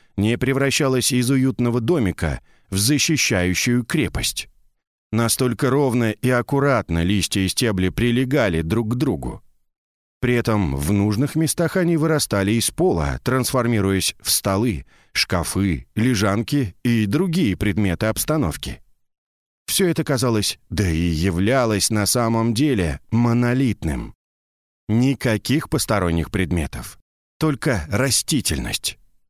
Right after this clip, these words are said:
Откуда бралось освещение, как свет проходил сквозь водонепроницаемые стены и потолки,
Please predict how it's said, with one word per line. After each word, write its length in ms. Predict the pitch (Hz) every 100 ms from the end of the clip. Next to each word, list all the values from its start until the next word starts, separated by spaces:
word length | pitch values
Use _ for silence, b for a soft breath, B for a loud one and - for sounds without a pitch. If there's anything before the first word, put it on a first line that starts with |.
| _
Откуда 380 | 120 - 214 190
бралось 380 | 180 170 170
освещение, 880 | 165 - 147 - 185 170 143 107 78 - _
как 320 | - 135 98
свет 320 | - 104 98
проходил 460 | - 101 110 90 98
сквозь 400 | - 101 101 -
водонепроницаемые 1080 | 98 95 95 95 95 95 - 98 92 95 95
стены 380 | - 98 92 92
и 40 |
потолки, 640 | 101 98 95 92 131 104